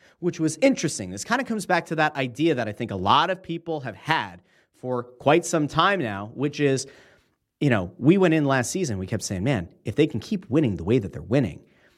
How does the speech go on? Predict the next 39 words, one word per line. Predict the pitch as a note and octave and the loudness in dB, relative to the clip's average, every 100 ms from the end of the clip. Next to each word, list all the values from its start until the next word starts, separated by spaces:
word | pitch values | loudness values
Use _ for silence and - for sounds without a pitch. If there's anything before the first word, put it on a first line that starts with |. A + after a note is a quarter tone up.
| _ _ | _ _
imagine | F#2 D3+ E3+ | -2 -2 -2
what | C3 | -6
happens | A2 A2+ A2 F#2+ F#2 - _ _ | -8 -10 -12 -16 -20 -20 _ _
when | - A#2 | -10 -6
they | G2+ | -4
put | G2+ C3 | 0 4
it | |
all | A2+ | 4
together." | G2 G2 D3 G2+ D#2+ _ _ _ | 0 0 0 0 -8 _ _ _
This | - E4 - - - | -2 0 0 -8 -16
felt | - E3 - | 0 0 0
like | G3+ A3 A#3+ - _ | -6 -6 -6 -12 _
A | F3 | -6
J | F#3 F#3 | 0 0
Brown | E3 D#3 D#3 | 2 0 0
saying, | - D3+ C3+ B2+ | -2 -2 -2 -4
"Nay, | - D3 E3 | -4 -2 0
nay," | E3 B2 A2 G#2 _ _ _ | 0 0 -4 -10 _ _ _
it | - F3 | -4 -2
was | E3 | -2
kind | - A3 A3+ | 0 0 0
of | |
the | C3 | 0
opposite. | C#3+ E3+ A#2 - F#2+ _ | 2 0 -2 -12 -16 _
The | A#2 D3+ | -8 -8
first | - B3 C#4+ | -2 -2 2
eleven | F3+ E3 G3 D#3 | 4 4 4 2
weeks | F3+ F3+ | 0 -2
of | A2+ | -6
the | |
season | A2 E3 C3 G2 | -2 0 0 0
were | F#2 F3 D3+ | 4 4 2
when | A#2 | -2
everything | A2 G#2 G2 G2+ | -4 -6 -10 -12
was | F#2+ | -10
going | - G2+ F2 | -6 -6 -6
right. | F2 E2+ C#2 - _ _ _ | -6 -8 -10 -20 _ _ _
You | A#2 | 0
know, | A#2 A2 G#2+ | 2 2 -2